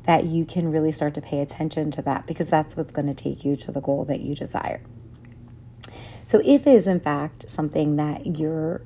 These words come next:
that is a habit that you're doing, I want you to try to really figure out what the root of,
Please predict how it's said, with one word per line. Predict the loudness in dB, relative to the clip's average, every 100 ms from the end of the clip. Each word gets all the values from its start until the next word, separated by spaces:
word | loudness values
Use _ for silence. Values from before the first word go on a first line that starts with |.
| 0
that | 2
is | 2 -2
a |
habit | -6 -4 -4 -2 -4
that | -4 -2
you're | -4
doing, | -2 -2 -2 -2 -4 -8 -16 -20 -20 0
I | 2
want | 6 6 6
you | 2
to | 2
try | 0 0
to | 0
really | 2 4 4
figure | 2 -2 0 2
out | 2 0 -6 -14 -6
what | 2 2 2 2
the | 2
root | 2 -2 0 2 0 0 0
of, | 0 2 -2 -4 -8 -14